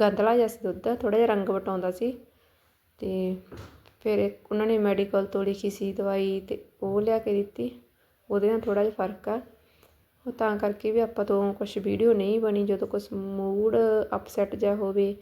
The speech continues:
ਤੇ ਇੱਕ ਆ ਨਾ ਜਦੋਂ ਕੋਈ ਪਸ਼ੂ ਸੂਇਆ ਹੁੰਦਾ ਉਹਦੇ ਨਾਲ ਕੰਮ ਵੱਧ ਜਾਂਦਾ। ਇੱਕ ਤਾਂ ਕਾ-, ਥਕਾਵਟ ਬਹੁਤ ਆਉਂਦੀ ਹੈ, ਇੱਕ ਨਾ ਮੇਰੇ ਸਰਵਾਈਕਲ ਕਰਕੇ ਤੇ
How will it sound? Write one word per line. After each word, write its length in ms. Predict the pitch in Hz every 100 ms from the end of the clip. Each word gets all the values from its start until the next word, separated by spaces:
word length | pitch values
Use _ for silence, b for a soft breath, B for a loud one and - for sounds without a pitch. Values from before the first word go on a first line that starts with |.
| B B _
ਤੇ 60 | 214
ਇੱਕ 160 | 208
ਆ 60 | 214
ਨਾ 120 | 220
ਜਦੋਂ 160 | 233 226
ਕੋਈ 160 | 220 214
ਪਸ਼ੂ 320 | 214 208 214
ਸੂਇਆ 260 | 208 202 202
ਹੁੰਦਾ 200 | 196 196
ਉਹਦੇ 100 | 208
ਨਾਲ 100 | 233
ਕੰਮ 240 | 202 190
ਵੱਧ 220 | 185 185 180
ਜਾਂਦਾ। 360 | 226 202 214 269 - _ _ _ _ _ _ _ _ _ _ _ _ -
ਇੱਕ 160 | 220 -
ਤਾਂ 140 | -
ਕਾ-, 260 | 220 208 196
ਥਕਾਵਟ 540 | 202 - 214 190 190
ਬਹੁਤ 320 | 190 196 202 226
ਆਉਂਦੀ 300 | 202 185 190
ਹੈ, 40 |
ਇੱਕ 120 | 190
ਨਾ 100 | 208
ਮੇਰੇ 180 | 247 233
ਸਰਵਾਈਕਲ 600 | 233 - 196 190 190 196
ਕਰਕੇ 500 | 202 196 196 196 190
ਤੇ 480 | 190 185 180 185